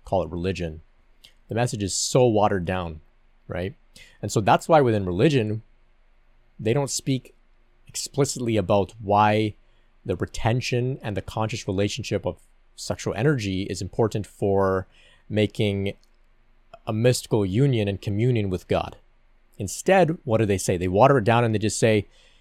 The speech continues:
you know, if you misuse your sexual energy, maybe you're masturbating, maybe you're having premarital sex, sexual misconduct. If you misuse it, it's a sin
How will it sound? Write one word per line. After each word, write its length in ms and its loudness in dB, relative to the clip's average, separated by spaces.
you 100 -6
know, 240 -4
if 220 -2
you 220 4
misuse 420 4
your 60 0
sexual 340 2
energy, 460 2
maybe 200 -8
you're 160 -6
masturbating, 800 0
maybe 180 -6
you're 140 -4
having 200 -4
premarital 440 0
sex, 600 -2
sexual 380 -2
misconduct. 760 -4
If 80 -6
you 80 4
misuse 380 4
it, 260 0
it's 140 -2
a 40 -4
sin 400 0